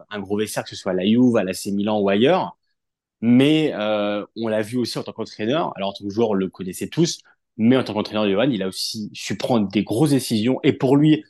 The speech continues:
rappelle-toi, Spezia, il arrache la montée et il claque comme la porte, alors qu'il lui reste un autre contrat. Euh, et c'est un joueur qui n'hésite pas, euh, à dire ce qu'il pense, à faire des rotations assez fortes. Orsolini, on en parlait, c'est un joueur qui, euh, quand il n'avait pas, euh, euh, le niveau adéquat,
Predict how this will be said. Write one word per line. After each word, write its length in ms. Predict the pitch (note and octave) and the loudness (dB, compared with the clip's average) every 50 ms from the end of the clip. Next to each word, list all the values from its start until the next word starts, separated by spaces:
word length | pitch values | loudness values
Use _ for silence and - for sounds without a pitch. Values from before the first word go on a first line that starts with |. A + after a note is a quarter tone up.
| _ _ _ _ | _ _ _ _
rappelle-toi, 460 | - C3 B2+ - C3 A#2+ - C3+ B2+ A#2 | -4 -4 0 0 -2 0 0 0 -2 -2
Spezia, 560 | - - C3+ B2 A#2 A#2+ C3+ C#3 C3+ C3 A#2+ - | -2 -4 -4 -4 -4 -4 -4 -4 -4 -4 -6 -6
il 140 | G#2+ G#2+ A2+ | -4 -4 -2
arrache 300 | A#2+ A#2 B2+ B2+ - - | -2 -4 -4 -6 -6 -6
la 100 | C3 A#2+ | -6 -6
montée 520 | A#2+ A#2+ A#2 - - C3+ C3 B2 B2 _ _ _ _ _ _ - | -6 -6 -8 -6 -6 -6 -6 -6 -8 _ _ _ _ _ _ -2
et 100 | D#3+ D#3+ | 0 0
il 100 | C#3+ - | 0 2
claque 200 | - C#3+ C3+ - | 0 -2 -2 -2
comme 180 | - C#3 A#2+ A2+ | -2 -4 -2 -2
la 120 | A2 - | -2 -2
porte, 460 | - - D3 F3 - _ - - - _ _ - | -2 -4 -4 -4 -4 _ -16 -20 -20 _ _ -10
alors 180 | G2+ A2+ A2 - | -8 -8 -8 -8
qu'il 140 | - - A#2+ | -6 -6 -4
lui 60 | A2 | -4
reste 160 | A#2 - - | -4 -4 -4
un 40 | A2+ | -6
autre 120 | G#2 - | -4 -4
contrat. 440 | - A2+ G2+ - - B2 - G#3 - _ _ _ _ _ _ _ _ _ _ - | -6 -8 -6 -4 -4 -6 -6 -6 -12 _ _ _ _ _ _ _ _ _ _ -4
Euh, 200 | G#2+ G#2+ G#2+ - - | -2 -2 -2 2 2
et 140 | C3 D3+ | 4 4
c'est 180 | D#3+ D#3 - D#3+ | 4 2 0 0
un 140 | C3 B2 A#2+ | 0 0 0
joueur 300 | A2 A2+ B2+ C#3+ D3+ D3+ | 0 2 2 2 0 0
qui 80 | - C3+ | 0 0
n'hésite 280 | A#2+ A2 A2 G2+ - | 0 0 -4 -8 -6
pas, 380 | - B2+ A#2+ B2+ C3 C3+ C#3 B2 | -2 0 0 2 0 0 0 0
euh, 120 | G#2+ G2 F2+ - _ _ _ _ _ _ _ - | 0 -2 -4 -8 _ _ _ _ _ _ _ -4
à 120 | A2 A#2+ | -4 -4
dire 220 | A#2+ A#2 D3 D3 | -2 -2 -2 -4
ce 80 | C3+ - | -4 -4
qu'il 220 | - D3 B2+ A2+ | -4 -6 -6 -4
pense, 320 | - B2+ A#2 A#2+ D3 D3 - | -2 -2 0 0 -2 -4 -6
à 60 | C3 | -8
faire 140 | - B2 A2+ | -8 -6 -4
des 60 | A#2 | -2
rotations 380 | A2 A2+ A2 A#2 A2 - - B2 | -2 -2 -2 -4 -6 -6 -8 -10
assez 220 | A2+ - A#2+ A2 | -8 -8 -8 -6
fortes. 260 | A2+ - B2+ C#3+ - | -4 -4 -4 -4 -4
Orsolini, 440 | B2 A2 - - B2 A#2+ A#2+ C3 C3+ | -6 -8 -6 -6 -4 -2 0 0 0
on 60 | B2 | -2
en 100 | A2+ A2 | -2 -4
parlait, 380 | - A2+ A2 A2+ B2 B2+ B2+ - _ _ _ _ _ _ _ | -4 -4 -2 -2 -2 -2 -4 -6 _ _ _ _ _ _ _
c'est 180 | - - - - | -14 -8 -4 -2
un 140 | B2 A#2+ | -2 0
joueur 400 | A#2 A2 B2+ C3+ C#3 C3+ C3+ - | 0 2 2 4 4 2 0 -4
qui, 460 | - - - B2 B2+ B2+ C3+ C#3 C3 A2 | -10 -10 -6 -4 -2 -2 0 0 0 0
euh, 180 | G2+ G2+ G#2 G#2 | -2 -2 -6 -8
quand 200 | - G2 F#2+ - | -8 -10 -10 -6
il 40 | - | -4
n'avait 240 | A2+ A2 G#2+ A2 G#2+ | -2 -2 -2 -2 -4
pas, 420 | G#2+ - A#2+ A#2+ A#2+ B2 A2 G#2 | -4 -4 -4 -2 -2 -4 -4 -4
euh, 100 | G2+ G2 G2+ - _ _ _ _ _ _ _ - | -6 -6 -8 -12 _ _ _ _ _ _ _ -8
euh, 80 | G2+ G2+ | -4 0
le 180 | A2+ A#2+ C3 | 2 2 4
niveau 280 | C3+ C#3 C3+ B2+ B2+ C3+ | 4 4 2 2 2 0
adéquat, 460 | B2+ A#2+ A#2+ B2 A#2 - - C3 | 0 0 0 -2 -2 -2 -4 -4